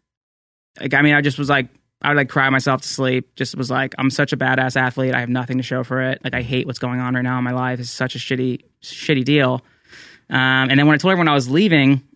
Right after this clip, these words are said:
Anders got some girl in the gym to, like, basically let me sleep on her couch for, like, you know, until I got my life together.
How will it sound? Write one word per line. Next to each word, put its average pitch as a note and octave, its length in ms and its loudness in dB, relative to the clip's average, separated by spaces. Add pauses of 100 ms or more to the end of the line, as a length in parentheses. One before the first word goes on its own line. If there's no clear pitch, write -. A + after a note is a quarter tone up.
(260)
Anders D#3 240 2
got D3+ 160 0
some D#3 140 2
girl D3 160 4
in C#3+ 80 4
the B2+ 60 2
gym C#3 260 2
to, C3+ 100 0
like, B2+ 140 0
basically C#3+ 260 -2
let C3 140 0
me C3 80 2
sleep C#3 200 -2
on C3+ 100 -2
her C3 120 -2
couch B2 380 -2
for, B2+ 100 -10
like, B2+ 200 -6 (440)
you - 100 -8
know, B2 60 -4
until C3+ 200 -2
I B2+ 60 0
got B2 120 -2
my B2+ 80 -6
life B2+ 160 -4
together. - 320 -10